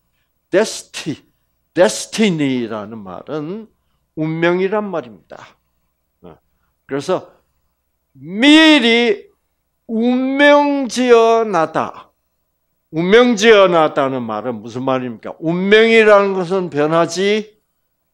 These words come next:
않아, 변하지 않도록 미리 하나님의 자녀가 되도록 뭐예요? 해놨다. 그러니까 여러분,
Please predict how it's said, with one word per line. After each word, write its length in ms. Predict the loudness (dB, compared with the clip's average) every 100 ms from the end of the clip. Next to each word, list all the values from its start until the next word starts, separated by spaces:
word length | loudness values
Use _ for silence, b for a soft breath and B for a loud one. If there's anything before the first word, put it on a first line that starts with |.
| _ _
않아, 320 | -20 -20 -20 _
변하지 680 | -10 -8 -6 -6 -8 -10 -16
않도록 720 | -16 -18 -20 _ -20 -20 -20 _ _ _ _ _ _ _ _ _ _ _ _ _ _ _ _ _ _ _ _ _ _ _
미리 560 | -2 2 4 2 0 -4 -8
하나님의 800 | -6 -4 -2 -6 -10 -16 -18 -18 -18
자녀가 640 | -14 -14 -14 -14 -16 -16
되도록 840 | _ -20 -16 -12 0 2 0 -4 -2
뭐예요? 440 | 0 0 -2 -10 _ _ _ _ _
해놨다. 2000 | -8 2 2 4 2 0 -8 _ _ _ _ _ _ _ _ _ -18 -18 -20 -20 _ _ _ _ _ _ _ _ _ _ _ _ _ _ _ _ _ _ _ _ _ _ _ _ _ _ _ _ _
그러니까 580 | -2 0 0 -4 -8
여러분, 400 | -6 -4 -4 -8